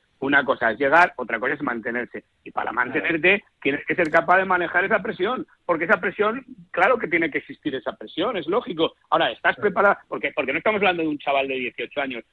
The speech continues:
Speaker 1: como Carlitos, es que esta niña ya tiene veinticinco, veintiséis años.
Speaker 2: Claro,
Speaker 1: Entonces,
Speaker 2: claro.
Speaker 1: eh, entonces ya, ya eres una deportista adulta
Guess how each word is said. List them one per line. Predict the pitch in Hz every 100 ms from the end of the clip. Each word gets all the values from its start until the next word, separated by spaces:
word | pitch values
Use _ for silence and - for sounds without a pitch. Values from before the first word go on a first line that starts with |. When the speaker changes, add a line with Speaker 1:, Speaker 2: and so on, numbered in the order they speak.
| _
Speaker 1:
como | 135 120
Carlitos, | 107 110 127 202 180 170 - _ -
es | 113
que | 110
esta | - 135
niña | 131 139 160
ya | 185
tiene | 190 208
veinticinco, | 175 151 139 151 131 123
veintiséis | 117 104 - 98 -
años. | 185 160 117 -
Speaker 2:
Claro, | - 110
Speaker 1:
Entonces, | 107 117 165
Speaker 2:
claro. | 127 117 - - -
Speaker 1:
eh, | 147 -
entonces | 131 - 143
ya, | 143 160 135
ya | 135
eres | 151 -
una | 170
deportista | 160 170 147 175 175
adulta | 185 220 190 226 262